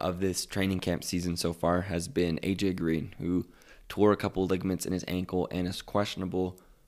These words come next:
for the start of the season. But, I mean, I feel like this is just par for the course for him because of all the games that he's missed in these past few years. And Andy, Andy Dalton needs him.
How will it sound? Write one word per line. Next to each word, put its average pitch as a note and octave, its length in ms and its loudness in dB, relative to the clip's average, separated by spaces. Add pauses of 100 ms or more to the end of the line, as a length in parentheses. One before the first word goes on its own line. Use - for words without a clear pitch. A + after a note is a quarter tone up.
for A2 180 4
the F#2+ 60 2
start F#2 240 2
of F2 40 -2
the F2 60 -4
season. D#2+ 420 -4
But, D#2+ 160 0
I F#2+ 60 2
mean, G#2+ 180 2
I G2 80 -2
feel A2 160 -2
like A#2+ 160 4
this G#2 160 -2
is G2+ 100 -4
just G2+ 220 -4
par F#2+ 220 0
for - 120 -8
the F2+ 80 0
course F2+ 400 -2 (760)
for G2+ 240 4
him F#2+ 300 0
because F#2 280 2
of E2+ 100 -4
all G2+ 180 4
the G2+ 100 4
games F#2+ 300 2
that F2 80 -2
he's F#2 200 0
missed F#2 300 -2
in F#2+ 120 -4
these F#2 140 0
past F2+ 320 -8
few F#2 100 -4
years. D#2 440 -4
And F2 300 -6
Andy, B2 340 -2 (120)
Andy A2+ 200 2
Dalton F#2 380 4
needs F2 360 0
him. E2+ 220 -8